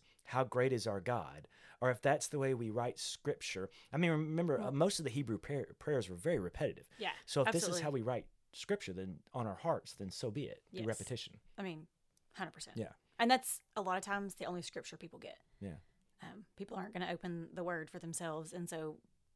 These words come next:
Speaker 2: getting that music into their hearts is, not saying that's, you know.
Speaker 1: No, I like that. L-, let's, that actually brings me to my next question.
Speaker 2: Yeah.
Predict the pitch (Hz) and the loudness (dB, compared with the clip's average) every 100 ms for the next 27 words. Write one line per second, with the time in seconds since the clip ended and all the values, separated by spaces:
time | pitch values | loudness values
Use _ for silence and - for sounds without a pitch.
0 | _ - 185 180 160 160 160 165 165 160 | _ -6 -4 -2 -4 -6 -6 -6 -6 -8
1 | 156 151 151 - - 156 147 - _ _ | -6 -4 -4 -6 -8 -6 -8 -12 _ _
2 | _ _ _ _ _ _ _ _ 180 - | _ _ _ _ _ _ _ _ -10 -8
3 | 160 139 - - - _ _ - 143 170 | -12 -12 -12 -14 -16 _ _ -18 -12 -12
4 | - - - 131 127 127 120 90 - 139 | -14 -14 0 2 6 4 2 -4 0 4
5 | 160 170 - 139 160 151 151 - 120 127 | 8 6 4 8 8 8 4 4 2 2
6 | 117 123 113 113 110 - 113 107 98 90 | 2 -2 0 -2 -2 -2 -2 -2 -6 -8